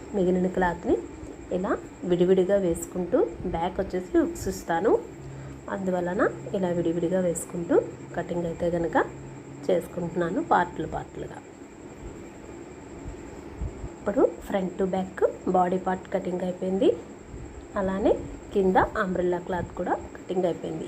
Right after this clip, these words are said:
ఇప్పుడు వచ్చేసి రఫుల్ హ్యాండ్స్ అండి, స్లీవ్స్.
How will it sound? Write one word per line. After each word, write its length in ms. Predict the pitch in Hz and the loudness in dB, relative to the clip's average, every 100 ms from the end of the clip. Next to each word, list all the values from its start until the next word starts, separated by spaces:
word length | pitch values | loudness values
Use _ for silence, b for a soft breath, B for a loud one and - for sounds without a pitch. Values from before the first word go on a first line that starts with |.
| - | -4
ఇప్పుడు 180 | - 180 | 2 0
వచ్చేసి 400 | - 175 170 302 - - - | 0 -4 2 4 4 0 -4
రఫుల్ 280 | 185 208 208 | -2 -2 0
హ్యాండ్స్ 280 | 214 190 185 180 | 0 0 -2 -2
అండి, 200 | 180 285 - - | 0 0 0 -2
స్లీవ్స్. 440 | 190 175 180 - | 0 0 0 -2